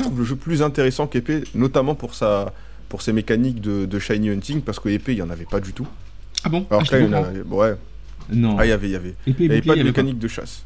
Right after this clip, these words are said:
Speaker 1: Non,
Speaker 2: Ah.
Speaker 1: il y en avait aucune. Enfin, il y en avait une, mais c'était laborieux, tu vois, c'était de, de foncer sur des Pokémon H vingt-quatre, et au final, c'était pas du tout une méthode qui était, euh, qui était, qui était, euh, comment dire, euh, qui était rentable.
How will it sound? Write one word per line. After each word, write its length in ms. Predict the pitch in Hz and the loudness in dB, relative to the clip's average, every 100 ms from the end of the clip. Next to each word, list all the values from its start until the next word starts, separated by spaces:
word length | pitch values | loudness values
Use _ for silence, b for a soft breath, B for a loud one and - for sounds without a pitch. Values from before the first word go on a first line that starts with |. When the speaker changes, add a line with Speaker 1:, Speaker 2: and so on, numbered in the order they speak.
| - | -4
Speaker 1:
Non, 220 | 113 127 | 4 4
Speaker 2:
Ah. 40 | 131 | 4
Speaker 1:
il 20 | |
y 20 | |
en 40 | 101 | 2
avait 160 | 95 | 0
aucune. 260 | 101 101 131 | -4 -2 -2
Enfin, 160 | 123 123 | 2 4
il 40 | |
y 20 | |
en 60 | 123 | 4
avait 180 | 127 135 | 2 0
une, 200 | 160 156 | 0 0
mais 80 | 123 | 0
c'était 280 | - 110 120 | 0 -4 0
laborieux, 420 | 113 113 117 139 | 2 2 0 0
tu 120 | 139 | 0
vois, 100 | 113 | -2
c'était 240 | 117 104 104 | -2 -6 -4
de, 100 | 101 95 B B B | -2 -4 B B B
de 100 | 101 | -4
foncer 360 | 104 127 120 143 | 0 0 0 -2
sur 180 | - 101 | -2 -4
des 80 | 98 | -4
Pokémon 360 | 113 113 117 | -4 0 0
H 100 | 110 | 0
vingt-quatre, 480 | 101 107 101 - - | 0 -2 0 -2 0
et 20 | |
au 40 | 95 | -6
final, 220 | 107 120 | -2 -2
c'était 180 | - 85 | -2 -4
pas 200 | - 127 | 0 0
du 120 | 113 | 0
tout 120 | - | -2
une 80 | 117 | 0
méthode 300 | 107 117 107 | 0 -2 -6
qui 80 | 107 | -6
était, 160 | - | -2
euh, 180 | 104 95 95 B B - | -2 -2 -4 B B -10
qui 60 | 110 | -8
était, 220 | - 104 | -2 -2
qui 120 | 98 | -2
était, 220 | 104 101 98 | -6 -4 -2
euh, 720 | 92 90 90 85 85 85 85 82 80 - - - - | -2 -2 -4 -4 -6 -6 -6 -6 -6 -8 -8 -8 -6
comment 160 | 98 92 | -4 -2
dire, 180 | 98 87 | -2 -4
euh, 420 | 85 85 85 90 - | -4 -6 -6 -8 -10
qui 80 | - | -4
était 80 | 117 | 0
rentable. 440 | 101 120 151 135 | 0 2 0 -2